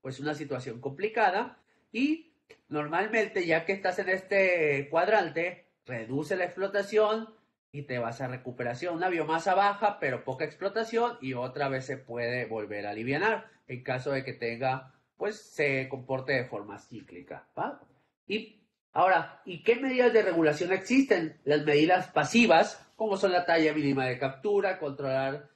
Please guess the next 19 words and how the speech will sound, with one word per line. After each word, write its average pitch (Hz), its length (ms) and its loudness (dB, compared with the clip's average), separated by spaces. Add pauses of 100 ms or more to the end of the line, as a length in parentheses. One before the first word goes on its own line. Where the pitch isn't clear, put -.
(140)
la 131 260 -2
luz 131 280 -2
de 120 120 -8
malla, 160 760 -2 (260)
controlar 127 600 -8
la 135 220 -6
talla 135 260 -4
máxima 127 500 -10
de 110 100 -12
captura, 185 840 -2 (420)
eh, 127 420 -6
las 120 280 -6
vedas, 175 800 0
las 123 440 -6
zonas 135 300 -4
de 117 120 -8
no 120 200 -8
pesca, 190 540 0
etcétera. 190 600 -2